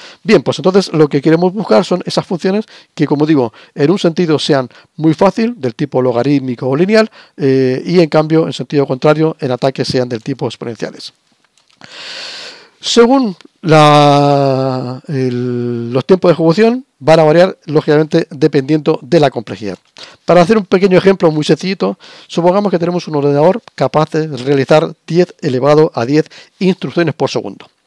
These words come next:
y que tenemos como entrada distintas operaciones que yo quiero hacer con ese computador, sumar números, multiplicar números, eh, sacar un factorial de un número, etcétera, ¿vale? Y que tienen estas complejidades, O grande de n,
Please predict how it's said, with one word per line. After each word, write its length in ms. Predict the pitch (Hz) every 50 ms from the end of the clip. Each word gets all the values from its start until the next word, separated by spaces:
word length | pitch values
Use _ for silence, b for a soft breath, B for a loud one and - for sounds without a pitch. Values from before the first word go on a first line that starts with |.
| B B B B B B B B B
y 120 | - 214 214
que 80 | -
tenemos 420 | 180 180 175 190 190 196 202 - -
como 300 | - - 180 143 139 139
entrada 460 | 135 135 - 220 247 226 226 254 302 - _ _ _ _
distintas 480 | - 147 120 - 165 156 147 - 139 -
operaciones 480 | 135 - 123 120 113 - 175 165 147
que 80 | - 139
yo 80 | 127 123
quiero 140 | 139 139
hacer 180 | 135 - 147 135
con 100 | - 120
ese 140 | 120 - 131
computador, 580 | 120 123 123 - 165 - 180 208 233 247 254 B B B B B
sumar 480 | - - - 135 120 113 120 120 117
números, 500 | 139 185 202 196 190 185 185 180 175 -
multiplicar 440 | 131 127 113 131 123 120 113 123 117
números, 520 | 127 180 202 196 185 185 185 185 180 - B B B B B
eh, 300 | B - 135 127 127 123 113
sacar 260 | - 127 - 131 127
un 80 | 123 123
factorial 460 | - 127 104 - - 127 120 120 117
de 60 | 131
un 120 | 135 143
número, 440 | 165 185 185 180 170 170 175 175 180 -
etcétera, 400 | 147 - 226 190 190 214 233 226 B B B B B
¿vale? 260 | - 170 202 226 233 b b b _
Y 80 | - 226
que 140 | - 226 185
tienen 220 | 208 208 196 202 -
estas 240 | 190 - - 160
complejidades, 720 | - - 156 - 147 143 - 147 139 120 104 101 - - - b b b b b b _ _ -
O 140 | 151 151 139
grande 320 | 139 143 143 147 156 156
de 180 | 156 180 202 202
n, 300 | 202 202 202 214 214